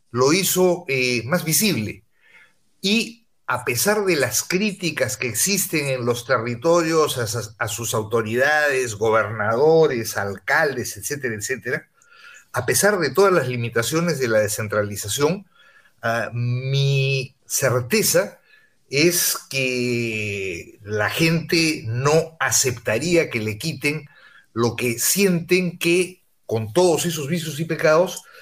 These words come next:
les han permitido avances y les han permitido tener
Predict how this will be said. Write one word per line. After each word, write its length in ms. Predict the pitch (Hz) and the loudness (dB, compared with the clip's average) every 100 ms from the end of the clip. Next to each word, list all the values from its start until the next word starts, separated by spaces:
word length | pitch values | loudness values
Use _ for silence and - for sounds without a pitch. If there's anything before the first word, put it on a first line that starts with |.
| - - | -18 -6
les 260 | 117 120 | -2 0
han 160 | 160 147 | 0 0
permitido 840 | 127 123 120 123 156 151 151 - _ _ _ _ _ _ - | 0 0 -2 2 2 2 0 -4 _ _ _ _ _ _ -2
avances 540 | 113 175 170 202 170 | 2 4 2 0 -2
y 80 | 127 | -4
les 180 | 117 160 | -2 -2
han 140 | 160 | 0
permitido 500 | 143 123 123 170 151 | -2 -2 -2 0 2
tener 400 | 123 139 160 | 0 0 0